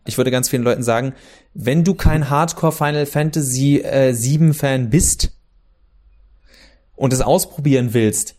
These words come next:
jetzt aber nicht sagst, du willst sofort was zocken, dann würde ich tatsächlich sagen, wart mal ab, bis der zweite Teil angekündigt wird.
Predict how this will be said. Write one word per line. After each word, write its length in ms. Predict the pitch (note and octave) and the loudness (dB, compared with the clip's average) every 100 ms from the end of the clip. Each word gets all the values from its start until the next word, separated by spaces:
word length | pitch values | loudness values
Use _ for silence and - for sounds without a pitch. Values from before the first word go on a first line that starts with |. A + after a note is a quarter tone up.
| _ | _
jetzt 180 | - A#2+ | -2 2
aber 160 | C#3+ | 2
nicht 140 | D3 D3 | 0 0
sagst, 360 | E3 D#3 - | -2 -2 -4
du 180 | C#3 A#2+ | -2 2
willst 260 | B2+ D#3+ - | 2 2 0
sofort 480 | D3+ - D3+ F3+ - | -2 0 2 2 2
was 220 | D#3 - | 0 2
zocken, 440 | - - B2 G#2+ - _ _ | 2 2 -2 -8 -10 _ _
dann 100 | - A#2 | -4 0
würde 80 | |
ich 100 | D#3 | 0
tatsächlich 500 | - D#3 C3+ C#3 F3+ - | 2 0 0 0 -2 0
sagen, 400 | C3+ D3 E3 E3 | 0 0 -2 -6
wart 380 | C3 A2+ C3+ - | -4 0 0 0
mal 160 | E3 C#3+ | -4 -2
ab, 240 | D3 - | -4 -4
bis 120 | C#3+ | -4
der 140 | - B2 | -2 -2
zweite 320 | - A#2+ A#2 | -2 -4 -4
Teil 220 | A2 G#2+ | -4 -4
angekündigt 640 | - A2 G2+ - F#2+ - | -4 -8 -8 -6 -6 -4
wird. 220 | - F2 | -6 -6